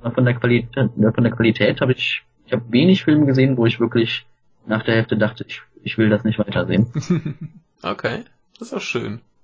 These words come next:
Speaker 1: Ja.
Speaker 2: Ja. Aber ich, ich hab's auch noch nicht ge-, also doch, ich, ich hab's einmal geschafft, bei euch einen Film zu sehen, den ich, den ich ganz, ganz schlimm fand.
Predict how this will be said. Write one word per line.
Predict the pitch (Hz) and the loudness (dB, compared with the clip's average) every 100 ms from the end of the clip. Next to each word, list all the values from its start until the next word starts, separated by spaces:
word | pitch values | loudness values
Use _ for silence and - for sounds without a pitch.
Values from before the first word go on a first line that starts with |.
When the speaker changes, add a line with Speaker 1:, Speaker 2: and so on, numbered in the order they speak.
| _ _ _ - | _ _ _ -8
Speaker 1:
Ja. | - - _ - 127 311 | -6 -6 _ -10 -4 -2
Speaker 2:
Ja. | - - - - _ _ _ | 0 0 -2 -8 _ _ _
Aber | - 143 | -2 -2
ich, | 151 | -2
ich | 131 | -4
hab's | 139 - | -8 -6
auch | - - | -6 -6
noch | 139 147 | -6 -6
nicht | 139 - | -8 -4
ge-, | 143 143 - | -2 -2 -4
also | 127 | -4
doch, | 139 135 131 | -2 -4 -6
ich, | 123 | -10
ich | - 147 | -8 -8
hab's | 139 | -6
einmal | - 120 139 139 | -4 -4 -2 -2
geschafft, | 127 - 135 131 - - | -4 -6 -6 -6 -10 -4
bei | 127 | -2
euch | 113 123 117 | 0 -2 -4
einen | 123 | -8
Film | - 123 123 | -4 -4 -4
zu | 120 | -6
sehen, | 113 117 117 | -6 -6 -6
den | 113 | -8
ich, | 117 - | -10 -12
den | 117 113 | -10 -10
ich | 110 - | -10 -8
ganz, | 110 104 | -8 -6
ganz | 107 107 | -8 -8
schlimm | 113 113 | -8 -10
fand. | - 110 107 | -10 -12 -12